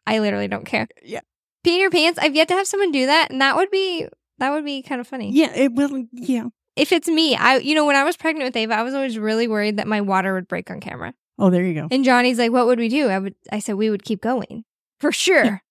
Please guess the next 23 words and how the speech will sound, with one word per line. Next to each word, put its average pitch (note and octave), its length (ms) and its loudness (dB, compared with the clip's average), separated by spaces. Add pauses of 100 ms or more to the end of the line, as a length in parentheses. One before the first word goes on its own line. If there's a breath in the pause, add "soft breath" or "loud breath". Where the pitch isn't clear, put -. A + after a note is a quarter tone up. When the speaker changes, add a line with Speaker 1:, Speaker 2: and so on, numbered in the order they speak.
(300)
Speaker 1:
We E4+ 100 2
would C#4 160 4
go A#3+ 140 6
through A#3 220 2
that. G#3+ 200 2
We B3+ 160 2
Speaker 2:
Let C#4+ 120 6
me D#4 60 6
Speaker 1:
don't D4 40 -2
Speaker 2:
tell C#4 100 2
Speaker 1:
stop. A#3+ 160 4
Speaker 2:
you, B3+ 60 4
it's - 100 0
embarrassing. G#3+ 480 0
Mine G#3+ 200 0
broke F#3+ 200 -4
in G#3 60 -4
the F3+ 80 -8
grocery G#3 320 -2
store. F#3 420 -2
Speaker 1:
Really? A#3+ 460 2
Speaker 2:
Yes. G#3+ 480 -4
So. G3 300 -2